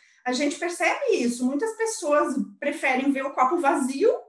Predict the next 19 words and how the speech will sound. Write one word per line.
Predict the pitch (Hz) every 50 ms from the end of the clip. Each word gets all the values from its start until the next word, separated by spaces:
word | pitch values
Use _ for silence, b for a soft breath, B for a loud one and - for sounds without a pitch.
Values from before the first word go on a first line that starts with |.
| _ _ _ _ _ _ _ _ _ _ _ _
outras | - 285 262 240 240 - 302 -
preferem | - 285 277 - 320 302 349 349
ver | - 349 381
o | 415 415
copo | 480 453 453 -
cheio. | - - - 571 571 622 622 554 440 214 208
E | 208 240
essas | 247 269 285 403 -
que | - 453 440
veem | - 330 285 277 269 269
o | 262
copo | - 269 269 - 302
cheio | 311 - - - 269 269 269 285
e | 277 254
veem | 214 240 254 262 294 285 - -
que | - 359 349 -
tem | 339 285 277 277
novas | 269 269 294 - - 466 440 - -
possibilidades, | 294 285 - - 247 240 - 240 247 208 220 226 226 247 285 - - 508 453 330 302 220 196 - B